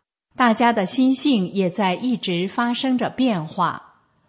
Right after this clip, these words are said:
我们好多人走出这个礼堂之后，你会觉得像另外一个人一样，保证你的世界观都发生转变了。你知道你将来怎么样去做人了，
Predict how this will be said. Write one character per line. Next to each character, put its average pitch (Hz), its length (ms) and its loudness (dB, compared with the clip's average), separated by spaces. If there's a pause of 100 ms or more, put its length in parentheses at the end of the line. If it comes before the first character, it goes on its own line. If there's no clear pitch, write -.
(220)
我 214 140 4
们 196 240 6
好 170 200 0
多 214 200 2
人 190 300 0
走 180 220 -2
出 247 320 -4
这 247 160 0
个 202 120 0
礼 170 220 -2
堂 160 360 -4
之 214 160 0
后， - 420 -2 (380)
你 208 140 4
会 214 240 4
觉 190 260 -2
得 180 300 0
像 214 320 2
另 240 180 2
外 277 200 4
一 180 180 -2
个 190 120 0
人 170 360 -2
一 160 140 -8
样， 180 340 -4 (480)
保 208 180 2
证 214 340 4
你 185 120 0
的 185 160 0
世 - 180 -2
界 220 240 0
观 233 380 2
都 214 200 2
发 214 220 0
生 226 320 0
转 180 280 -2
变 190 340 0
了。 110 220 -8 (500)
你 208 180 4
知 240 160 2
道 208 360 4
你 196 220 0
将 247 280 0
来 190 280 2
怎 208 220 -2
么 165 100 -2
样 214 300 2
去 226 180 -2
做 247 260 0
人 160 360 -4
了， - 360 -2